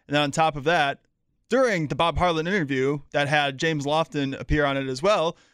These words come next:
our very own Leroy Butler also stopped by to thank Bob Harlan and, you know, obviously Bob for, to congratulate him and stuff like that. So we're gonna bring all that to you guys within this hour before the Fan Afternoon Show begins with Kevin Holden. And by the way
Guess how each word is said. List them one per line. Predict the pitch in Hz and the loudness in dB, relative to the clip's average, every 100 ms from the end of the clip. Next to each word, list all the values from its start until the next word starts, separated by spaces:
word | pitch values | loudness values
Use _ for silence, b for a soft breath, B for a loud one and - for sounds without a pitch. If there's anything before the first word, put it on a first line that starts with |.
| b - | b -2
our | 151 | 0
very | 208 208 | 2 2
own | 226 185 | 2 0
Leroy | 139 160 160 | 0 0 2
Butler | 196 175 135 | 2 0 -2
also | 135 151 | -2 -2
stopped | 147 - 143 135 | -4 0 -2 0
by | 135 139 | 0 0
to | 135 135 | 0 -4
thank | 131 156 139 | -2 -2 2
Bob | 147 143 | 0 0
Harlan | 135 139 156 160 160 | 0 0 2 0 -2
and, | 131 127 b b b - | -4 -6 b b b -4
you | |
know, | 135 | -2
obviously | 123 143 143 - 143 131 | 2 0 -2 -2 0 0
Bob | 131 135 131 - | 0 0 -2 -6
for, | 139 131 123 | -4 -4 -4
to | - | -6
congratulate | 135 143 143 139 139 135 | 0 2 2 0 -2 -2
him | 127 151 | 0 -2
and | 147 | -2
stuff | - 151 | -4 -2
like | 147 | 0
that. | 151 156 | 0 0
So | - | 0
we're | 170 | -2
gonna | 202 | 0
bring | 190 202 175 | 0 -2 -2
all | - 180 190 | 0 2 2
that | 180 160 | 0 -2
to | 175 | -4
you | 170 | -2
guys | 156 151 147 143 131 | 2 2 2 -2 -4
within | 147 151 151 | -4 -2 -2
this | 147 | 0
hour | 143 139 143 | 0 0 0
before | 139 - 143 | -4 -2 -2
the | 135 | 0
Fan | 151 143 | 0 0
Afternoon | 139 139 139 135 139 139 | 0 -2 -2 0 0 0
Show | 147 143 | 0 0
begins | 135 135 139 | 0 0 0
with | 135 - | -2 -2
Kevin | 147 139 | -2 -2
Holden. | 131 135 143 190 202 b b b | -2 -2 -2 -2 -4 b b b
And | - | -4
by | 135 139 | 0 2
the | |
way | 135 135 | 2 0